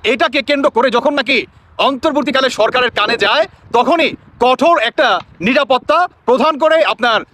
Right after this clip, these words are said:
কুড়িগ্রামের কে কেন্দ্র করে বা আশেপাশে যেই ঊনপঞ্চাশটি আপনার, আহ, গ্রামীণ ব্যাংকের ব্রাঞ্চ আছে সেই ব্রাঞ্চে। এখন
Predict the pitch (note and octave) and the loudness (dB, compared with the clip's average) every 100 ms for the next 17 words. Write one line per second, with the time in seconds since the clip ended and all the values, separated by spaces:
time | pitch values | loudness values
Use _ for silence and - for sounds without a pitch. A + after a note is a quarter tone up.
0 | _ C4 D#4 E4+ D#4+ D#4 C#4+ - A3 C4 | _ 0 2 2 2 2 0 0 0 0
1 | B3+ A#3 A#3+ G#3 F3 G3 D#4 C#4+ A#3+ G3+ | 0 0 0 0 -2 -2 -2 -4 -2 -2
2 | G3 - _ _ A#3 D4+ C#4 C#4+ C#4 D#4 | -2 -4 _ _ 0 2 2 0 0 -2
3 | - G#3+ G#3 A3+ F#3 - _ - F3 G#3 | 0 -2 0 0 0 -4 _ -4 0 2
4 | F3 G3 C4+ D#4 C4+ G#3+ B3+ D4 E3+ A#2+ | 0 0 0 0 -2 -2 0 0 -2 -2
5 | F#3+ A#3+ D#4 C#4 F#4 A4 - - C#4 E3 | 0 2 0 0 -2 -2 -6 0 0 0
6 | F#3+ F#3+ F#3+ - _ _ _ _ _ - | -2 0 -2 -4 _ _ _ _ _ -4
7 | G3+ A#3 A#3 | -2 2 2